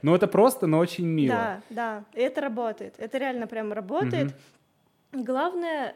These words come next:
Speaker 2: э, вот эту атмосферу создать, на самом деле. То есть не обязательно какие-то супер накрученные
Speaker 1: Мгм.
Speaker 2: идеи. Главное создать атмосферу человеку. И главное, э, то есть создать, погрузить человека в атмосферу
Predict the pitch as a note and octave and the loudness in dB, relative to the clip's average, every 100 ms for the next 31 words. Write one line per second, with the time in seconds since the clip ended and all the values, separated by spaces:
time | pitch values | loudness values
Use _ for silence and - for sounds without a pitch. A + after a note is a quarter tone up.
0 | - A#3 A3+ A3 A3 G3 G#3 C4+ D4 D4 | -8 -4 -2 -2 -4 -6 -6 -6 -6 -8
1 | C4 - B3+ A3 G#3+ G3 E3+ F3 G#3+ - | -10 -8 -8 -8 -12 -12 -12 -10 -12 -8
2 | A3+ A3 A3 F#3+ E3 - - - C4 C4+ | -8 -4 -4 -4 -8 -12 -14 -10 -6 -4
3 | C4 C4 D4 G4+ G4 C4 B3+ C#4+ B3 A#3+ | -4 -4 -2 -2 -4 -6 -10 -10 -10 -10
4 | D#4 E4+ D4+ A#3 A3 - C#4+ - D4 B3+ | -10 -8 -6 -6 -8 -8 -8 -6 -4 -2
5 | A#3+ C#3+ A#3 G3 C4 C4 F#3 C#3+ - _ | 0 0 -2 -4 -4 -2 -4 -6 -16 _
6 | - G#3+ C4+ F#4 D#4 - G3+ A#3 C#4+ D4 | -10 -4 -2 -2 -6 -8 -8 -8 -8 -8
7 | A#3 A#3 - A#3+ A3+ D#3+ - _ _ _ | -10 -10 -10 -8 -8 -10 -14 _ _ _
8 | _ _ - - A3 A3+ G#3+ G#3 F3 - | _ _ -12 -6 -4 -2 -4 -8 -14 -20
9 | _ _ _ - A#3+ A#3 - G3 A#3 B3 | _ _ _ -6 -2 -2 -2 -6 -4 -2
10 | D4+ C#4 G#3 - G#3+ G#3+ A#3 - G#3 E3 | -2 -4 -4 -6 -8 -6 -6 -6 -8 -4
11 | G#3 D#4 - G#3+ A3 B3 B3 B3 G3 F#3+ | -4 -4 -8 -6 -6 -6 -8 -10 -10 -8
12 | G#3+ G#3+ F3+ - F3+ - - E4+ | -10 -10 -14 -12 -14 -12 -8 -4